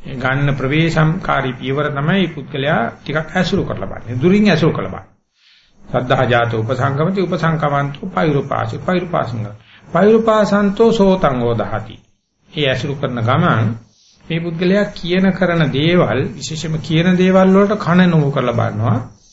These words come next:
මෙයා කියන දේ කරන, කරන දේ කියන සරල චරිතයක් ඇති කෙනෙක්ද නැත්නම් ඩබල් මිගෙල් රෑ ඩැනියෙල් වාගේ එකක් කියලා එකක් කරන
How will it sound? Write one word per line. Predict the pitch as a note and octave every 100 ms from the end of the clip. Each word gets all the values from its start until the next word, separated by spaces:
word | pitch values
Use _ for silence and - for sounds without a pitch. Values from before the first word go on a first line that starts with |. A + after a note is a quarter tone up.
| _ _ -
මෙයා | - B2+ A#2
කියන | A2+ D3 C#3+ C3
දේ | B2
කරන, | A#2 D3+ D#3 B2+ A2 C3+ G3 - - - -
කරන | - C#3+ C3 B2
දේ | A#2 A2+
කියන | - F3+ E3 A2 D3+ - - _ _
සරල | - - C#3+ F3+ -
චරිතයක් | D#3 D3 C#3+ D3+ -
ඇති | C#3+ C3+
කෙනෙක්ද | C3+ D#3
නැත්නම් | E3 C#3+ - D#3 A#3+ - _ _ _ - _
ඩබල් | - - D3
මිගෙල් | D#3+ D#3 D#3
රෑ | D3+ C#3 C#3
ඩැනියෙල් | C3 B2+ A#2
වාගේ | A2 A#2 D#3+ D#3+
එකක් | - C#3+ -
කියලා | - B2+ D#3
එකක් | C3 B2+
කරන | - A#2